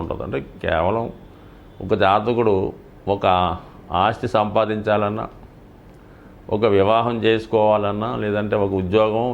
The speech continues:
లేదంటే వ్యాపారం, కోటీశ్వరుడు, లేదా అక్రమంగా ఎవరిదన్నా ఆస్తి కలిసి రావాలన్నా, కేవలం రుణానుబంధం, గత జన్మ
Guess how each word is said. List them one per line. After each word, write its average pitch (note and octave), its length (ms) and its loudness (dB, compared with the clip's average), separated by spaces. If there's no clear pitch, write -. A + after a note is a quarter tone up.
లేదంటే G2+ 320 0
వ్యాపారం, G2 560 0
కోటీశ్వరుడు, G2+ 720 -2
లేదా G#2 260 0
అక్రమంగా A2+ 600 0
ఎవరిదన్నా G#2+ 520 2
ఆస్తి G#2 380 0
కలిసి G2+ 360 0
రావాలన్నా, A2 640 2
కేవలం A2+ 600 2
రుణానుబంధం, A#2 800 0
గత F#2+ 160 2
జన్మ A#2+ 440 0